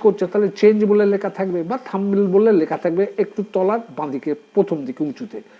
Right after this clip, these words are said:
যেই ওটায় টাচ করবেন আপনি যেটা করেছেন সেটা দেখতে পাবেন, সেখান থেকে এসেই যাবে, যেখানে আপনি রেখেছেন ওখান থেকে এসেই যাবে,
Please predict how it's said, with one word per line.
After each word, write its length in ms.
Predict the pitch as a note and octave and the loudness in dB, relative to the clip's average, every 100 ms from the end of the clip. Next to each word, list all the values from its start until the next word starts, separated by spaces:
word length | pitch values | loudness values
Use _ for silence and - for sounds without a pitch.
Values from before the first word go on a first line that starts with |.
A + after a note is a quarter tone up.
| _ - B2 | _ -10 2
যেই 160 | G#3+ C#4+ | 4 4
ওটায় 200 | B3+ A#3+ A3 | 2 0 0
টাচ 160 | E3+ - | -4 -4
করবেন 260 | E3 C#3+ G3 - - - D#3+ | -6 -4 -6 -10 -20 -16 -8
আপনি 160 | D#3+ F3 D#3 | -4 -4 -2
যেটা 180 | D3+ E3+ - | -2 -4 -2
করেছেন 320 | D#3 E3+ A3 - | -2 -2 -4 -6
সেটা 180 | - C#3+ A#2 | -10 -10 -4
দেখতে 220 | E3+ - D3 | -4 -4 -4
পাবেন, 240 | A#2 A2+ - _ _ _ _ - | -6 -10 -18 _ _ _ _ -4
সেখান 200 | F#3 G#3+ | -2 0
থেকে 120 | G#3+ A3 | 2 2
এসেই 180 | A3 C4 G3+ | 2 2 0
যাবে, 140 | C#3 C3+ | -2 -4
যেখানে 220 | E3 E3+ F3 | -4 -4 -8
আপনি 120 | F3 D3+ | -6 -4
রেখেছেন 320 | D#3+ D3+ - C3+ | -2 -4 -6 -10
ওখান 140 | D3+ F3 | -12 -10
থেকে 140 | F3 D#3+ C#3+ | -8 -6 -6
এসেই 200 | D#3+ B2+ | -6 -8
যাবে, 120 | A#2+ | -8